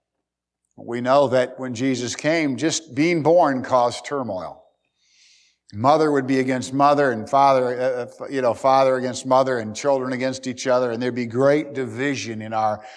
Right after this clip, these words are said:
world because Jesus came. Now, one day we'll have peace for a thousand years, but right now we have turmoil in our world. The only peace we can have is in our heart. Let's stand together and read John eight forty-one.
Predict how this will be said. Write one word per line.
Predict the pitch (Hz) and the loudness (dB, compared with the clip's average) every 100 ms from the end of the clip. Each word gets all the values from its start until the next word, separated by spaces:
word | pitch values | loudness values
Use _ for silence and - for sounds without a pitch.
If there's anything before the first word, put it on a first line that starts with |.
| - - | -20 -10
world | 113 147 175 139 113 | 0 4 6 4 2
because | 120 - 135 113 | -6 -6 -6 -6
Jesus | 101 139 165 156 165 | -2 0 2 0 -6
came. | - - 233 240 78 80 - _ _ _ _ _ _ - | -6 -10 -10 -10 -16 -20 -20 _ _ _ _ _ _ -2
Now, | 113 | 0
one | 123 131 170 185 | 2 2 2 2
day | 170 190 202 165 | 4 4 6 4
we'll | 135 127 | 4 2
have | 123 120 - | 2 2 0
peace | 131 127 123 | -4 -2 -4
for | - 120 | -6 -8
a | |
thousand | 117 131 123 123 113 117 | -2 4 4 4 0 -6
years, | 117 117 131 110 | -8 -6 -6 -6
but | 127 135 | -8 0
right | 143 170 180 | 2 2 0
now | 190 233 202 127 123 | -2 2 2 2 2
we | 135 | 0
have | 139 143 139 | 2 0 -2
turmoil | - 185 143 117 107 107 | -6 -4 -2 0 0 0
in | 107 | -4
our | 107 | -6
world. | 107 107 107 107 107 - - - - | -4 -4 -2 -4 -8 -16 -20 -20 -6
The | 123 | 0
only | 147 170 | 2 0
peace | 170 - 175 165 | -4 -2 -2 -2
we | - 120 | -6 -8
can | 127 | -6
have | 123 123 120 | -4 -4 -4
is | 113 | -8
in | 120 | -4
our | 120 | -2
heart. | 120 117 101 | 0 -2 -2
Let's | - 175 - - - _ | -2 -2 -2 -12 -20 _
stand | - - 165 165 147 | -10 0 2 2 0
together | 131 135 143 135 | 0 2 2 0
and | 131 | -4
read | 147 135 | -6 -6
John | 113 135 135 127 | -4 -2 -2 -2
eight | 139 123 | -4 -4
forty-one. | - 139 135 127 120 127 127 127 127 | -6 -2 0 0 0 2 2 -2 -6